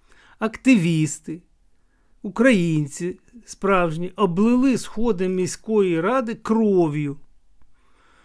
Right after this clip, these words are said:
Це як попередження, що, хлопці, ви щось там в міської раді робите не те,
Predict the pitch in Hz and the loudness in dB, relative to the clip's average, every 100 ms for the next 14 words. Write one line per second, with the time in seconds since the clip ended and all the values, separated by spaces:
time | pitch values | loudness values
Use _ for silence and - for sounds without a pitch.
0 | _ _ - 254 302 233 277 - 262 214 | _ _ -4 0 0 0 4 6 8 6
1 | 170 147 131 139 135 135 - 190 165 202 | 4 0 -2 -6 -6 -6 -4 -4 -2 -2
2 | 226 185 139 - - - 143 233 294 - | 2 2 0 -10 -16 -14 -4 0 0 0
3 | 214 - 220 233 214 175 - - 196 165 | -4 -4 -4 -2 -2 -6 -10 -6 -2 0
4 | 165 254 226 180 170 220 196 196 190 190 | 0 -2 -2 -2 0 0 -2 -2 -4 -2
5 | 180 - 170 147 110 | -6 -4 -4 -4 -6